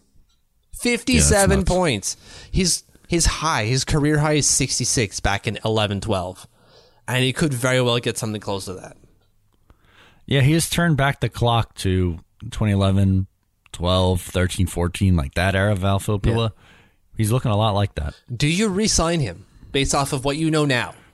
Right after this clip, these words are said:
Speaker 1: Do you re-sign him for, like, one more year, like a Dennis, Dennis Seidenberg type deal? As in, like, you give him a small increase, but you keep him for just one year.
Speaker 2: Like, one year, three million?
Speaker 1: Well, he's,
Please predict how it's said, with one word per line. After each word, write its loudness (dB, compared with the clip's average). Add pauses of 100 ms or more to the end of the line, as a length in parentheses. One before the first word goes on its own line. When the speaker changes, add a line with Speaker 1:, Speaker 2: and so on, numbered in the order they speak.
(180)
Speaker 1:
Do 0
you -4
re-sign -2
him -2
for, -6
like, -2
one -2
more -2
year, -6 (140)
like -4
a -2
Dennis, -2 (140)
Dennis -2
Seidenberg -4
type -10
deal? -14 (1200)
As -2
in, -2
like, -2
you -4
give -2
him -4
a -2
small -2
increase, -6
but -6
you -4
keep -8
him -12
for -10
just -10
one -6
year. -14 (1000)
Speaker 2:
Like, -6
one -2
year, 0
three -4
million? 0 (420)
Speaker 1:
Well, -2
he's, -4